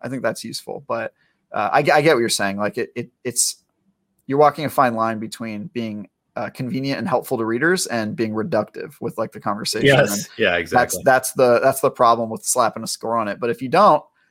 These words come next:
Speaker 1: like, you're, nobody's gonna care about your review. You're not gonna end up on Reddit if they go,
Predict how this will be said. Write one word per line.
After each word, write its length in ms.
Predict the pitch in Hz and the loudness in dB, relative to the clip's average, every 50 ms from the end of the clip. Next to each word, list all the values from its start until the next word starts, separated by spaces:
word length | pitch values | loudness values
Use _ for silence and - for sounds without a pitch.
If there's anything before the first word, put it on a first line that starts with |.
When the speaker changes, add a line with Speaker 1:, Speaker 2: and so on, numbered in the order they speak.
| _ _ - | _ _ -2
Speaker 1:
like, 280 | - 113 110 104 - | 0 0 0 0 -4
you're, 440 | - 120 123 127 131 131 135 135 - - | -6 -6 -4 -2 0 -2 -2 -4 -4 -4
nobody's 280 | 131 143 185 208 185 208 | -2 -2 0 0 0 0
gonna 120 | 185 143 | -2 -2
care 180 | - - 135 120 120 | 0 2 4 4 6
about 100 | 117 107 | 4 4
your 140 | 110 113 110 | 2 0 -4
review. 360 | 98 90 117 110 123 156 147 | -6 -6 -6 -4 -4 -4 -6
You're 100 | 127 135 | -4 -2
not 140 | 139 143 139 | -2 -2 0
gonna 140 | - 131 110 | -2 -2 -2
end 100 | 117 113 | 0 0
up 140 | 117 - - | 0 2 0
on 120 | 117 107 | -2 0
Reddit 360 | 104 107 107 110 120 123 110 | 2 2 2 2 2 0 -2
if 120 | 113 101 - | -2 -4 -4
they 120 | 123 113 | -4 -2
go, 260 | 104 117 117 113 113 | 2 4 4 4 2